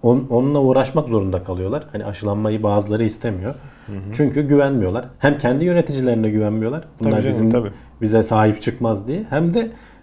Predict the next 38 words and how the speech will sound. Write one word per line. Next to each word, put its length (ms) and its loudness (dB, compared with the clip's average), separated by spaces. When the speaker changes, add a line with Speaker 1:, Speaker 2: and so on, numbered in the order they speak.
Speaker 1:
e, 60 0
yardıma 640 4
gelen 220 6
insanlara 480 0
güvenmiyorlar. 580 0
Hani 160 -6
bu 80 -2
aşının 280 -6
içinde 300 -6
ne 80 -4
var 120 -8
falan. 160 -8
Speaker 2:
Hı. 40 -2
Speaker 1:
Anlatsan 580 -2
dinlemiyorlar. 500 -4
Ama 160 -2
işte 240 -4
örneklerini 640 4
göstererek, 760 0
e, 340 -12
yaptıkça 600 -6
ki 260 -6
bence 280 0
bayağı 260 2
gene 360 -4
ona 180 4
rağmen 260 0
hani 140 -8
bu 80 -4
tarz 360 -4
direniş-, 460 -2
direnişe 400 -2
rağmen 340 -6
bayağı 260 -2
iyi 100 -2
sonuçlar 360 -8
alınıyor. 340 -8
İnşallah 520 -2